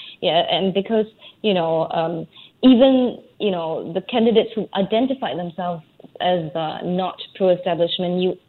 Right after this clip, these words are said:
that's debatable. Because you've had people who call themselves centrists,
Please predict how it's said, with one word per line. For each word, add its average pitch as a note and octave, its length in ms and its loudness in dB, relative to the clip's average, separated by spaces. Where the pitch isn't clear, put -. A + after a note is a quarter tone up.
that's F#3+ 320 0
debatable. F#3+ 800 2
Because A3+ 200 8
you've B3 180 4
had A#3 180 -2
people C#4+ 300 2
who B3 80 0
call A3+ 320 -2
themselves F#3 560 -2
centrists, F#3+ 440 -2